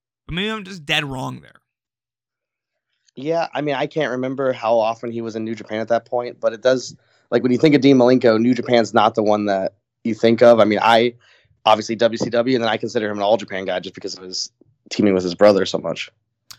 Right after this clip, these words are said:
Speaker 1: Yeah, it feels like there was a
Speaker 2: Oh.
Speaker 1: W C W relationship. Why didn't they manage that?
Speaker 2: Going on Cage Match, though, I would have been dead wrong. He wrestled more for New Japan than he did for All Japan.
Speaker 1: God bless.
Speaker 2: Yeah.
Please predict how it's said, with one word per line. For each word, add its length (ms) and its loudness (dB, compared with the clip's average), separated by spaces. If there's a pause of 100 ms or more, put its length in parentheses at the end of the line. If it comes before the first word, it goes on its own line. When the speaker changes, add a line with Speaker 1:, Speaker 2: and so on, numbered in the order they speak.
(300)
Speaker 1:
Yeah, 300 0 (200)
it 180 -10
feels 260 -6
like 440 -4 (840)
there 100 -8
was 180 -2
a 40 -4
Speaker 2:
Oh. 20 -8
Speaker 1:
W 300 4
C 60 2
W 220 -6
relationship. 460 -8
Why 160 -2
didn't 220 -8
they 360 0 (640)
manage 320 2
that? 260 -2 (520)
Speaker 2:
Going 200 6
on 100 4
Cage 240 2
Match, 240 0
though, 240 0
I 100 0
would 140 -2
have 100 -12 (140)
been 140 -6
dead 200 0
wrong. 220 0
He 140 -6
wrestled 360 -2
more 220 0
for 140 -8
New 140 -4
Japan 280 -6
than 100 -4
he 60 -6
did 60 -8
for 100 -2
All 100 2
Japan. 340 -12 (760)
Speaker 1:
God 120 -8
bless. 460 -8 (920)
Speaker 2:
Yeah. 140 -14